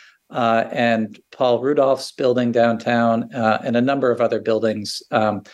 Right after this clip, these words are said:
where my students in my studio meet with, uh, stakeholders and students from the schools. Uh, we spend time working with them,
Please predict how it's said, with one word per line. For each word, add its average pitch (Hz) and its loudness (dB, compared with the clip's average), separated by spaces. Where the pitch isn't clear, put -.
where 127 0
my 139 2
students 143 -2
in 131 -4
my 131 4
studio 120 0
meet 165 0
with, 139 2
uh, 113 2
stakeholders 147 0
and 113 -4
students 151 0
from 120 0
the 131 2
schools. 147 0
Uh, 120 0
we 131 2
spend 139 0
time 131 -2
working 170 2
with 147 -2
them, 135 -2